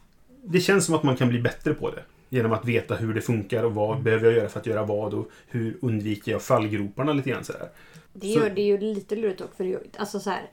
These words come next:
Speaker 3: om vi har spelat nu och så vill vi spela igen och så har vi en person
Speaker 1: Ja.
Speaker 3: som inte har spelat, de kommer inte ha en suck
Speaker 1: Det,
Speaker 3: för att
Speaker 1: det är nog
Speaker 3: försöka
Speaker 1: risk för det, ja.
Speaker 3: sätta sig in och förstå allting.
Speaker 1: Nej.
Speaker 3: Ta en vända.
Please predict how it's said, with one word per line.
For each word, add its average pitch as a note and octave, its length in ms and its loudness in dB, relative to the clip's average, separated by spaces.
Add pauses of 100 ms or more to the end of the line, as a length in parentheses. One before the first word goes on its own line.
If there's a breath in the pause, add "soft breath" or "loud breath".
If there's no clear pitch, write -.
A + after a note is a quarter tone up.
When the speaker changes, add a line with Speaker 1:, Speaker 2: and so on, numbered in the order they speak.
(140)
Speaker 3:
om G3+ 380 0
vi G3+ 300 0
har B3 80 4
spelat G3+ 320 2
nu F#3 140 -2
och F3+ 220 -4
så F#3+ 100 -4
vill G#3 180 6
vi F3+ 100 0
spela F3+ 280 -2
igen F#3+ 180 0
och F#3 80 -4
så F#3+ 80 -4
har F3+ 40 -2
vi F#3 80 -4
en G#3 220 2
person G#3 220 2
Speaker 1:
Ja. - 80 2
Speaker 3:
som F#3+ 140 -2
inte F#3+ 160 -2
har F3 60 -4
spelat, F#3+ 420 -2
de G3 140 0
kommer F#3+ 260 -2
inte F#3+ 120 -4
ha F3 220 -2
en E3+ 280 -10
suck - 380 -8
Speaker 1:
Det, C#3+ 220 2
Speaker 3:
för D3+ 80 4
att C#3+ 60 6
Speaker 1:
det E3 160 8
är E3 80 10
nog D3 100 8
Speaker 3:
försöka B2 200 4
Speaker 1:
risk F3+ 120 -4
för A2+ 80 2
det, G#2+ 80 2
ja. G#2 200 2
Speaker 3:
sätta B2 240 -2
sig G3 120 -2
in F#3 100 -2
och F#3 100 -6
förstå G3+ 360 0
allting. F3+ 500 -6
Speaker 1:
Nej. A3+ 160 4
Speaker 3:
Ta F#3+ 180 -2
en G3+ 100 -2
vända. G3 360 -6